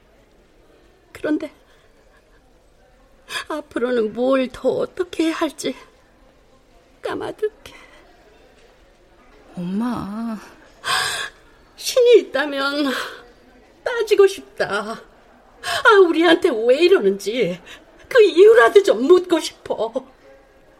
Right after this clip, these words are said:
Speaker 2: 알아요, 엄마 마음. 그만 올라가 보세요.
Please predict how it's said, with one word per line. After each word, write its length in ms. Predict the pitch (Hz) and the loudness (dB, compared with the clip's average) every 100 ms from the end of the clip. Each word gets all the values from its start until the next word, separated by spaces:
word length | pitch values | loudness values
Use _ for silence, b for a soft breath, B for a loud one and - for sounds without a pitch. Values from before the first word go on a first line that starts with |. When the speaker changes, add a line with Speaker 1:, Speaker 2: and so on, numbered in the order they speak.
| _ _ _ _ _ _ _ _ _ _ _ _ | _ _ _ _ _ _ _ _ _ _ _ _
Speaker 2:
알아요, 760 | - 165 247 294 269 214 226 226 190 B B _ B B B | -10 -6 -4 -2 -4 -4 -6 -8 -10 B B _ B B B
엄마 320 | - 214 220 | -8 -6 -6
마음. 540 | 196 202 208 202 226 - _ _ _ _ _ _ _ - B B B B B B B B B _ _ _ _ _ - B B B B _ _ _ _ _ _ _ _ _ _ - | -8 -10 -12 -16 -18 -20 _ _ _ _ _ _ _ -14 B B B B B B B B B _ _ _ _ _ -20 B B B B _ _ _ _ _ _ _ _ _ _ 0
그만 280 | 285 311 269 | 4 4 4
올라가 320 | 247 359 359 | 4 2 -2
보세요. 380 | 285 294 262 | -4 -2 -2